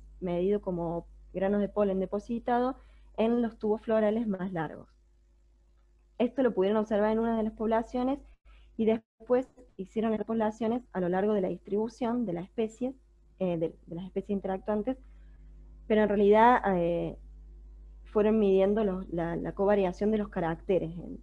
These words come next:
en las poblaciones. Y ellos postulan que, por ejemplo, en esta población, eh,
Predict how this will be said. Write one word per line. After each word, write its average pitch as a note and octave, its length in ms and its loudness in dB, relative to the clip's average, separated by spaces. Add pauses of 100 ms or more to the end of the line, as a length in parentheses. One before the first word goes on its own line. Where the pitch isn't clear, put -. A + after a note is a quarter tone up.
(120)
en E3 120 -6
las E3 100 -12
poblaciones. - 600 -12 (760)
Y A3 200 4
ellos B3 220 4
postulan A#3 560 0
que, F3 320 -2
por E3+ 120 -6
ejemplo, G#3 440 -2
en F#3+ 100 0
esta G#3+ 220 -6
población, A3+ 760 -2 (500)
eh, E3+ 540 0